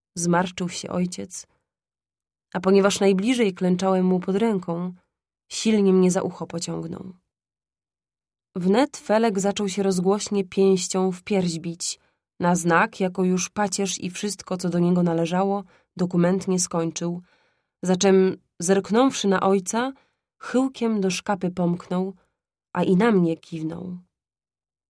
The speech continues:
Ksiądz też, trumnę pokropiwszy, z czego i nam się niecoś poświęcenia dostało, z kościelnym odszedł. Dołek jeszcze nie był wybrany.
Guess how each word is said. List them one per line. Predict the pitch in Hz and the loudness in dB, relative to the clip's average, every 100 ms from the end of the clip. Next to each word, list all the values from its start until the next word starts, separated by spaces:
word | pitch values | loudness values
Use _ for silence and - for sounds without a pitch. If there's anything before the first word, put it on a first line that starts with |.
| _ _ _ | _ _ _
Ksiądz | - - 233 262 - | -6 0 4 2 2
też, | 202 180 - | 0 0 -4
trumnę | - 202 190 170 | -2 4 4 4
pokropiwszy, | 175 175 180 180 180 - 202 220 _ _ _ - | -2 -6 -6 -6 -8 -6 -6 -6 _ _ _ -16
z | - | -8
czego | 180 175 | -2 2
i | 175 | 4
nam | 190 185 | 4 2
się | 170 | -2
niecoś | 165 165 180 - | -4 -4 -6 -8
poświęcenia | 180 180 175 180 175 | -6 -4 -2 0 0
dostało, | 175 175 185 185 202 202 _ _ | -2 -2 0 0 -2 -6 _ _
z | - | -12
kościelnym | - 180 - 190 190 190 180 | -6 -6 -2 0 2 2 0
odszedł. | 165 165 - 165 170 180 _ _ _ _ _ _ _ _ _ _ - - _ _ - - _ _ _ _ _ _ _ - _ _ _ _ _ _ _ _ _ _ _ _ _ _ _ _ _ 180 | -6 -10 -12 -12 -12 -16 _ _ _ _ _ _ _ _ _ _ -20 -20 _ _ -20 -20 _ _ _ _ _ _ _ -20 _ _ _ _ _ _ _ _ _ _ _ _ _ _ _ _ _ 2
Dołek | 196 208 220 220 | 6 6 6 2
jeszcze | - 233 | 4 6
nie | 247 202 | 6 6
był | 175 | 4
wybrany. | 165 160 160 160 175 | 2 0 0 -2 -6